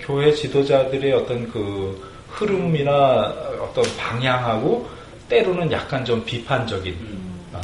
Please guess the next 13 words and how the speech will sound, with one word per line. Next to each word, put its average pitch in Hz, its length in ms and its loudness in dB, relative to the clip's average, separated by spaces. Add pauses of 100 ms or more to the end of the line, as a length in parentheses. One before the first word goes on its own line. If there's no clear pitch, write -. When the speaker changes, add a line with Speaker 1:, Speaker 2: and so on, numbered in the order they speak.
Speaker 1:
또는 117 200 4
어떤 95 220 -4
감시자 131 800 4
역할을 107 360 -2
하는, 90 240 -4 (440)
아, 90 160 -6
그런 131 300 4
어떤 120 340 2
좀, 107 200 -2 (280)
어떻게 104 300 -2
보면 127 240 -2
뭐, 117 120 4 (100)
야당적인 104 1500 -4